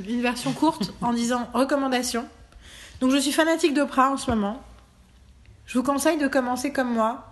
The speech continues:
Bon, en fait, je suis aussi très intéressée par Gwyneth Paltrow depuis quelques mois, parce que j'ai commencé à me rendre compte que la façon dont on parlait d'elle était très similaire de la façon dont on parlait de Taylor Swift. Et je me suis dit, mais si ça se trouve, en fait, elle est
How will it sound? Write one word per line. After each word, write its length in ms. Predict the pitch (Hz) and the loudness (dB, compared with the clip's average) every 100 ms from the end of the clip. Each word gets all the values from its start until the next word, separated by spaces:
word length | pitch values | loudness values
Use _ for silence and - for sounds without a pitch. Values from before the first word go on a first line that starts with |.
| - - | -18 -4
Bon, 40 | 208 | 0
en 40 | |
fait, 160 | 320 349 | 0 0
je 40 | |
suis 120 | - | 0
aussi 240 | 254 254 - | 0 0 -2
très 220 | - 320 | 2 2
intéressée 320 | 285 269 277 | 2 0 0
par 160 | 269 226 | -2 -2
Gwyneth 280 | 233 226 233 | -2 -2 -2
Paltrow 300 | 220 226 247 | -2 -2 -4
depuis 200 | 214 208 | -4 -4
quelques 240 | 208 208 | -4 -4
mois, 240 | 220 214 220 - - - - | -4 -4 -6 -12 -16 -16 -16
parce 80 | |
que 140 | - 214 | -6 -4
j'ai 160 | 208 | -4
commencé 340 | 208 208 208 247 | -4 -4 -4 -2
à 60 | |
me 120 | 226 220 | -2 -2
rendre 280 | 208 233 | 0 0
compte 240 | 233 269 262 | 0 -2 0
que 80 | 220 | -2
la 80 | |
façon 180 | 208 262 | -2 -4
dont 100 | 254 | -4
on 40 | 247 | -2
parlait 240 | 214 220 | -2 0
d'elle 180 | 240 254 | 2 0
était 180 | 247 214 | 0 -2
très 200 | 240 240 | -2 -4
similaire 260 | 254 247 | -2 -2
de 60 | 240 | 0
la 80 | 208 | -2
façon 240 | 214 247 | -2 -2
dont 80 | 226 | -2
on 40 | 226 | 0
parlait 200 | 214 220 | 0 0
de 40 | |
Taylor 180 | 233 226 | -2 -2
Swift. 300 | 226 247 240 - - - - | -2 -4 -4 -12 -14 -12 -4
Et 40 | |
je 60 | 208 | 0
me 60 | 233 | 0
suis 140 | 233 | 0
dit, 80 | 240 | -2
mais 120 | 233 | 0
si 80 | 220 | 0
ça 120 | 233 | -2
se 40 | 233 | 0
trouve, 180 | 254 233 | -2 -2
en 60 | |
fait, 180 | 220 233 226 | -2 -4 -2
elle 100 | 202 | -2
est 580 | 185 180 170 160 156 | 0 -2 -4 -8 -12